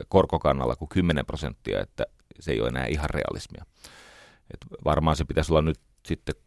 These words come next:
kolmekymmentä vuotta tai jotain tämmöistä. Ja se tietenkin loukkaa ihmisiä, koska ihmiset, on paljon ihmisiä, jotka kuvittelee, että he eivät voi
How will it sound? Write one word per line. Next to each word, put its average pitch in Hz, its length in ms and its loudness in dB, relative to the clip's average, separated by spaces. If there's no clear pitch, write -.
kolmekymmentä 71 580 0
vuotta 57 340 -4
tai - 240 -8
jotain 71 260 -2
tämmöistä. - 520 -2
Ja 80 80 0
se 98 100 4
tietenkin 127 360 8
loukkaa 123 340 8
ihmisiä, 95 380 8
koska 90 240 2
ihmiset, 104 280 4
on 104 160 4
paljon 127 260 8
ihmisiä, 104 200 4
jotka 95 200 2
kuvittelee, 95 460 6
että 92 140 2
he 104 140 6
eivät 113 520 8
voi 87 160 8